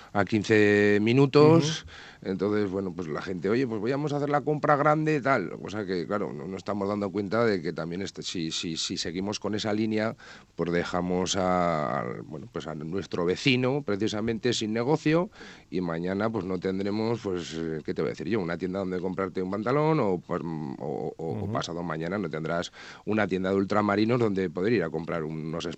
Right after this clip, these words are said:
Speaker 1: <laughs> yo qué sé, unos espárragos
Speaker 2: Ujú.
Speaker 1: o un, cualquier cosa que te haga falta en un momento dado, ¿no?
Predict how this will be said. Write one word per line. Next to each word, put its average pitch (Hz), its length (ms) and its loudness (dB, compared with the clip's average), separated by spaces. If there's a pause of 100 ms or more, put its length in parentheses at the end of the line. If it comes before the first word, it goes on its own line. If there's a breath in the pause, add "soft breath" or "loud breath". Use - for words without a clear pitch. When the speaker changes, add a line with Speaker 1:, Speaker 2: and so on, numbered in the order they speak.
Speaker 1:
<laughs> 107 340 -8
yo 92 120 -6
qué 76 80 -8
sé, 87 80 -6
unos 90 160 -6
espárragos 87 560 0
Speaker 2:
Ujú. 87 80 0
Speaker 1:
o 85 40 0
un, 85 400 -4 (240 loud breath)
cualquier 92 260 0
cosa 92 240 -2
que 85 80 0
te 82 60 0
haga 78 120 0
falta 80 220 -4
en 80 60 -2
un 78 100 -4
momento 71 380 -6
dado, 67 240 -2
¿no? 131 180 -6